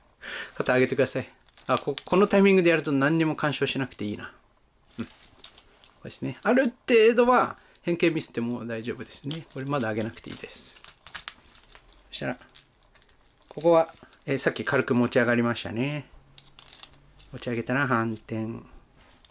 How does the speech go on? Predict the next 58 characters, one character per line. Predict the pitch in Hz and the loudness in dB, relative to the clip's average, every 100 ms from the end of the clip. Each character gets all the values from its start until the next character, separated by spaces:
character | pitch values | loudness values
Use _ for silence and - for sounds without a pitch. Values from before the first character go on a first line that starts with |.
| - - - - | -20 -20 -18 0
で、 | 202 311 269 - _ _ | 4 4 2 -2 _ _
上 | 131 123 | 0 0
に | |
持 | 110 | 0
ち | 107 | 0
上 | 98 | -2
げ | 95 | -2
る | - | -8
か。 | - - _ _ _ _ _ | -10 -10 _ _ _ _ _
こ | - | -20
れ | - | -18
で | |
す | - | -6
ね。 | 131 185 214 220 220 - _ _ _ _ _ - _ _ _ _ _ - | -4 -4 -4 -4 -6 -12 _ _ _ _ _ -20 _ _ _ _ _ 2
ま | 269 220 151 | 4 4 2
あ、 | - - | -4 -4
さ | 277 | -2
っ | 302 - | -2 0
き | 311 | 4
ね、 | 196 170 156 | 4 4 4
じ | 135 | 2
っ | 143 | 2
く | 214 | 4
り | |
や | 139 | 4
っ | |
た | 113 131 | 4 0
か | 110 | -2
ら | |
ね。 | 101 117 107 101 92 - - - | -4 -6 -6 -10 -14 -18 -20 -20
<laughs> | - - - - | -18 -14 -12 0
ま | 247 | 4
あ、 | |
こ | 247 | 6
れ | |
は | 269 | 6
な | 254 | 6
ん | 240 | 6
と | 254 | 4
な | 254 | 4
く、 | 208 131 - - | 4 0 0 -14
う | 131 | -8
ん、 | 123 | -6
見 | 127 | -4
て | 127 | -4
も | 104 | -6
ら | 104 | -8
え | 113 | -12
ば | - - - - | -18 -18 -20 -10
い | 123 | -10
い | |
か | - | -8
な | - - | -10 -14
と | - - - | -18 -20 -20
思 | - 131 | -18 -16
い | 123 | -16
ま | 127 | -16
す。 | - | -18